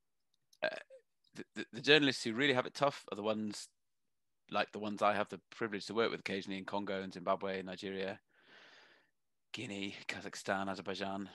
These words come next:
Russia, so on, the ones who get killed and or, um, live with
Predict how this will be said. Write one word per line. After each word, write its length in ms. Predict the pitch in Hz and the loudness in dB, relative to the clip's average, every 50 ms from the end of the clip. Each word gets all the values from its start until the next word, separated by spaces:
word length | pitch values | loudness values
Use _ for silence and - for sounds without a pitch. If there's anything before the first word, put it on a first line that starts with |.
| - - | -12 -10
Russia, 340 | 92 95 92 - 98 95 92 | -8 -6 -6 -4 -4 -6 -4
so 240 | - - 95 95 | -4 -4 -2 -2
on, 240 | 92 92 92 98 - - _ _ _ - | -2 -2 -4 -6 -10 -14 _ _ _ -10
the 120 | 104 101 | -6 -4
ones 440 | 95 101 98 98 95 92 - - - - | -4 -4 -4 -4 -6 -8 -10 -10 -10 -6
who 140 | 101 104 101 95 | -6 -4 -4 -2
get 160 | - - - | -4 -4 -2
killed 260 | - - - - - - - _ _ _ _ _ _ _ _ _ - | -4 -4 -6 -6 -8 -14 -20 _ _ _ _ _ _ _ _ _ 2
and 320 | 107 101 95 95 90 - - - - | 2 2 2 -2 -6 -10 -12 -8 -6
or, 300 | 98 101 92 90 90 - _ - - | -4 -4 -4 -6 -8 -10 _ -6 -4
um, 300 | 90 92 85 - - - _ _ _ _ _ _ _ _ _ - - - - - - - - - - - _ _ _ - | -4 -4 -6 -8 -12 -18 _ _ _ _ _ _ _ _ _ -20 -20 -20 -20 -20 -20 -20 -20 -20 -20 -20 _ _ _ -6
live 300 | 113 104 104 92 - 104 | -4 -4 -4 -4 -6 -8
with 120 | 95 | -8